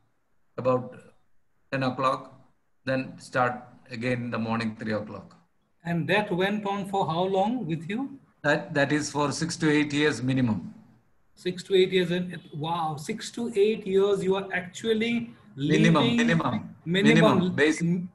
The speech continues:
Speaker 1: basic.
Speaker 2: m-, you are living, breathing only Kathakali. There is nothing else, right?
Speaker 1: Nothing, nothing, nothing, nothing.
Speaker 2: Wow, that's like qui-, that, that's very rigorous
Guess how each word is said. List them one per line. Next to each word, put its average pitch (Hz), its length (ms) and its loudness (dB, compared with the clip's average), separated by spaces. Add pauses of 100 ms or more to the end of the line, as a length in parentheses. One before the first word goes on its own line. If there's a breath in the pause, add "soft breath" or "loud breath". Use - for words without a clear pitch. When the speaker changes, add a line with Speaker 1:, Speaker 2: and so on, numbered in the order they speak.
Speaker 1:
basic. 147 600 0 (580)
Speaker 2:
m-, 175 360 -2
you 185 180 0
are 196 120 2 (140)
living, 214 440 2
breathing 208 580 2
only 202 360 2
Kathakali. 196 640 0
There 185 140 4
is 175 160 2
nothing 170 600 2
else, 160 360 -4
right? 160 300 -4 (880)
Speaker 1:
Nothing, 165 360 2
nothing, 135 320 0
nothing, 120 520 -4
nothing. 117 400 -4 (360)
Speaker 2:
Wow, 165 460 -4
that's 165 220 -6
like 180 300 -6
qui-, 175 320 -8
that, 180 200 -2
that's 180 420 -6
very 165 380 -2
rigorous 165 680 -4